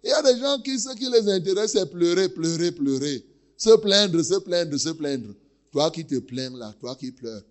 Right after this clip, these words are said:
je t'annonce alors, Jésus est ressuscité. Ne pleure plus.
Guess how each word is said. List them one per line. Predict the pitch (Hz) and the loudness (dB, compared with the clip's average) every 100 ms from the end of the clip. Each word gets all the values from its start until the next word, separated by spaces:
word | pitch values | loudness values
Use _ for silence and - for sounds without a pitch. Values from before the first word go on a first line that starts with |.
| _ _ - | _ _ -10
je | 117 | -8
t'annonce | 123 120 131 139 | -6 -6 -4 -4
alors, | 101 98 98 _ _ _ _ - | -6 -8 -12 _ _ _ _ -10
Jésus | 110 113 117 120 | -4 -4 -2 -2
est | 104 | -2
ressuscité. | 95 - - - - 831 831 _ _ _ - - - - - - _ _ _ _ _ _ _ _ _ _ _ _ _ - | -2 -4 -4 -6 -8 -14 -16 _ _ _ -20 -20 -20 -20 -20 -20 _ _ _ _ _ _ _ _ _ _ _ _ _ 2
Ne | 214 | 4
pleure | 226 247 254 | 4 -4 -6
plus. | 254 | -10